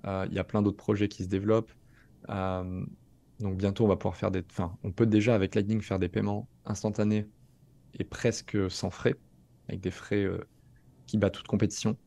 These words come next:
Euh, donc, euh, une fois que ça, ça sera fait, il y aura, et c'est déjà le cas, et de plus en plus, plein d'entreprises, comme Bitstack aussi notamment, c'est un sujet qu'on, sur lequel on travaille, qui permettront avec, euh, des interfaces assez innovantes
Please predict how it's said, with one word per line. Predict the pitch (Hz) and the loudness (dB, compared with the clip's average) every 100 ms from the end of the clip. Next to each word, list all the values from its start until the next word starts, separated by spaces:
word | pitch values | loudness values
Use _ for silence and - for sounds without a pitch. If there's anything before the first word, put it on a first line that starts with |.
| _ _ - - - _ _ - - | _ _ -20 -20 -20 _ _ -12 0
Euh, | 101 98 98 | 4 6 6
donc, | 104 104 107 | 4 4 6
euh, | 104 | 6
une | 104 | 6
fois | 135 | 4
que | 123 | 4
ça, | 127 | 4
ça | 120 | 2
sera | - 110 | 0 0
fait, | - 120 | 4 4
il | |
y | 113 | 4
aura, | 95 95 - | 4 2 0
et | 101 | -6
c'est | - 101 | -6 -4
déjà | 101 | -2
le | 98 | -2
cas, | 117 110 | 0 2
et | 98 90 90 | 2 -2 -4
de | 92 | -4
plus | - | -2
en | 104 | -4
plus, | - 110 | 0 -2
plein | - 110 | 0 2
d'entreprises, | 110 113 113 120 107 - - - - - - - _ - _ - | 2 0 -2 0 -2 -6 -20 -20 -20 -20 -20 -20 _ -20 _ -2
comme | - 107 | 2 2
Bitstack | 104 - 110 104 | 2 2 2 2
aussi | - | 0
notamment, | 98 104 104 | 0 2 2
c'est | 104 | 2
un | 92 | -4
sujet | - 98 104 | -2 -2 -2
qu'on, | 98 90 92 - _ _ | -2 -4 -6 -14 _ _
sur | - 98 | -12 -6
lequel | - | -2
on | 101 | -2
travaille, | - 107 104 - - - - | 2 2 2 -2 -20 -20 -6
qui | 107 | -6
permettront | 101 123 120 117 - 131 | 4 4 6 2 2 4
avec, | 120 95 - | 4 2 2
euh, | 98 - - - | -2 -2 -8 -4
des | 101 | 0
interfaces | 101 107 - 110 - | 0 -2 0 0 0
assez | 107 110 | -4 -2
innovantes | 107 110 113 113 - | 0 0 0 -2 -6